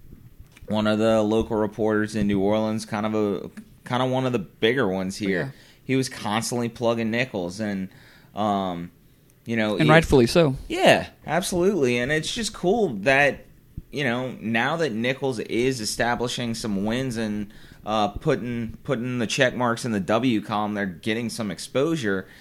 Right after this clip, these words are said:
Speaker 1: And, dude, it's just great to see because coming from someone who worked in the Charlie Stubbs era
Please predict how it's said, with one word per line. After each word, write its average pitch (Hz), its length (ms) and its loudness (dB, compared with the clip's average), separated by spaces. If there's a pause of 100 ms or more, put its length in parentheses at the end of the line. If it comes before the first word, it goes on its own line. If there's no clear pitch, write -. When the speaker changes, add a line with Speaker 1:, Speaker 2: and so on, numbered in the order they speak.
(280)
Speaker 1:
And, 117 520 -2 (540)
dude, 175 220 -2
it's 131 200 -4
just 151 220 -8
great 113 440 0
to 107 100 -6
see 160 300 -4
because 120 680 -4 (640)
coming 185 240 0
from 147 180 -8
someone 151 380 -2
who 143 100 0
worked 127 480 -2
in 117 380 -4
the 95 320 -2
Charlie 113 300 -2
Stubbs 202 380 -4
era 110 380 0